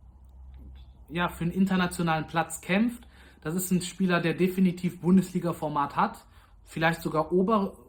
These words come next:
gehobenes Bundesliga-Format, aber kein Spieler, der sich mehr entwickelt,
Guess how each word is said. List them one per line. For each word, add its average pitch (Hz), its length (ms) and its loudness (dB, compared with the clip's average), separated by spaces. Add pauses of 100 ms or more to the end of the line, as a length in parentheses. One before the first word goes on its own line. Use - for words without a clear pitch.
gehobenes 208 720 0
Bundesliga-Format, 196 920 4 (320)
aber 165 260 -2
kein 180 240 0
Spieler, 185 320 0
der 165 160 0
sich 160 220 -8
mehr 160 160 -4
entwickelt, 220 600 -2